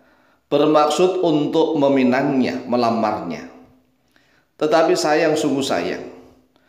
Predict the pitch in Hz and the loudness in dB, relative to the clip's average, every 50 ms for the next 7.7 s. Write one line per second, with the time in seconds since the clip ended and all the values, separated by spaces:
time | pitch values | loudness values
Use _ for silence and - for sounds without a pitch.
0 | _ _ _ _ _ _ _ _ - 147 143 143 147 156 160 175 190 202 - 175 | _ _ _ _ _ _ _ _ -2 0 2 2 2 2 2 2 2 2 4 4
1 | 170 175 165 - 156 156 156 151 151 165 175 202 202 196 185 175 175 180 175 180 | 4 4 4 2 2 2 2 0 0 2 2 2 0 0 0 0 0 0 0 0
2 | 165 160 151 214 - 151 151 139 - 135 139 131 - 139 139 147 151 180 196 - | 2 2 2 2 2 2 2 2 2 0 -2 -2 0 0 0 2 2 2 2 0
3 | - - - 170 165 160 151 151 160 160 156 147 143 139 139 135 131 127 127 120 | -2 -2 0 0 2 2 2 0 0 -2 -4 -2 0 2 4 4 4 4 2 2
4 | 110 113 107 113 135 147 147 147 139 131 127 127 123 120 113 104 101 104 107 113 | 2 0 0 0 2 2 4 4 4 2 2 2 2 2 2 2 2 0 0 0
5 | 127 139 131 - 127 135 135 135 131 120 135 135 143 151 156 147 - 147 127 104 | 0 -2 -2 0 0 2 2 2 0 0 0 0 0 0 0 0 0 2 2 2
6 | 92 - - 127 131 131 117 104 - 110 107 110 95 98 104 113 110 120 117 98 | 0 -2 -2 -2 0 0 0 -2 -4 -6 -4 -2 -2 -2 -2 -2 -2 -2 -4 -4
7 | - 123 127 123 131 151 180 180 - - - - - - | -2 -2 0 0 2 2 0 0 -2 -4 -8 -12 -14 -18